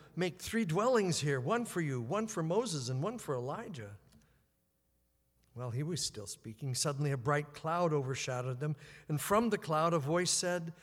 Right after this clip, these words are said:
"This is my son, the beloved. With him I am well pleased.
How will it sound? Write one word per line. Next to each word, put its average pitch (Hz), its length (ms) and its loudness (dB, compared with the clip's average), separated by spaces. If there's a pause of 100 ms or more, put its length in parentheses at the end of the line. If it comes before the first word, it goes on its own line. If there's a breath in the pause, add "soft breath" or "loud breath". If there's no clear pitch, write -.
(1400 loud breath)
"This 156 340 0
is 123 220 -6
my 117 200 -4
son, 151 600 -2 (280)
the 117 80 -8
beloved. 135 560 -4 (600 soft breath)
With 120 140 -8
him 160 280 0
I 135 140 -2
am 123 160 0
well 120 180 0
pleased. 170 680 -8